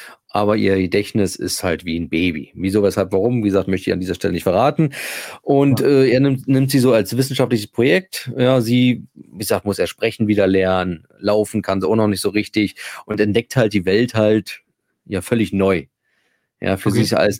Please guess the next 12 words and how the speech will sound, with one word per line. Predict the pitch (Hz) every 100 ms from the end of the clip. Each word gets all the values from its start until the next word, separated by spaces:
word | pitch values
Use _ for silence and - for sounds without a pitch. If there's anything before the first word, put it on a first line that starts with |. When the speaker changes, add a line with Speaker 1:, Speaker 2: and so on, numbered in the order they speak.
| -
Speaker 1:
äh, | 78 -
wie | 104 95 107
gesagt, | 120 123 113
wie | 127
ein | 131
Baby | - 110 104
halt. | 76 76 -
Sie | 101
ist | 98
halt | -
alles | 90 90
neugierig. | 123 135 117 117 107 110 107